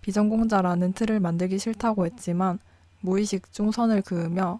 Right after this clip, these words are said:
계속 제 안에서 벽을 만들고 있었던 것 같았거든요. 또한 개선해야 할 점들도 세 가지가 있었습니다. 먼저 제가 단기 공부에만 집중을 했다는 거예요.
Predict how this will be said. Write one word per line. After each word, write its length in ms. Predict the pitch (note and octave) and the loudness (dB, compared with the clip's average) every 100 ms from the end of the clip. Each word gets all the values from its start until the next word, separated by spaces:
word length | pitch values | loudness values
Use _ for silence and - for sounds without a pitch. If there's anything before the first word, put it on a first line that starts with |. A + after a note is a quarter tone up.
| - | -8
계속 320 | F#3+ G3 - | -8 -8 -6
제 120 | F#3 | -2
안에서 440 | F#3+ G3 F3 G#3+ A3 | 2 2 0 -2 6
벽을 320 | - F3+ G3 | 6 6 2
만들고 480 | E3 E3 F3 G3+ G3+ | 0 0 -2 -2 -2
있었던 360 | A3+ G#3+ F3 | -4 -6 -4
것 80 | F3+ | -4
같았거든요. 840 | - - F#3+ - D#3 D#3 E3 E3 - _ _ _ _ _ _ _ - | -6 -8 -8 -6 -6 -6 -4 -6 -10 _ _ _ _ _ _ _ -8
또한 340 | A3+ A3+ A3 G#3+ | 0 2 2 2
개선해야 480 | G3 A3 G#3 F#3+ | 0 2 2 2
할 140 | F3+ E3+ | 0 -2
점들도 600 | F3+ F3+ E3 D#3 G3 A3 | -2 -2 -4 -2 -2 -2
세 140 | A#3+ | -4
가지가 460 | A3+ A3+ - F#3+ F#3 | 0 -2 -2 -2 -2
있었습니다. 720 | G3 - - D#3+ D#3+ F3 - _ _ _ _ _ _ _ _ _ - | -4 -10 -8 -8 -8 -12 -14 _ _ _ _ _ _ _ _ _ -6
먼저 400 | F3+ F3+ F#3+ F#3+ | -4 0 0 0
제가 280 | F#3+ F3 F#3 | -2 -2 -2
단기 380 | F3+ F3+ G3 | -2 -2 -2
공부에만 680 | G3+ F3+ F3+ G3+ F3 E3+ G#3+ | -2 -2 -2 -2 0 0 0
집중을 460 | A3+ G3 - G3+ G#3+ | -2 -6 -4 -2 -2
했다는 400 | A3+ G#3+ F#3 D#3+ | -2 -2 -2 -2
거예요. 400 | D#3+ D#3+ D#3+ | -4 -4 -6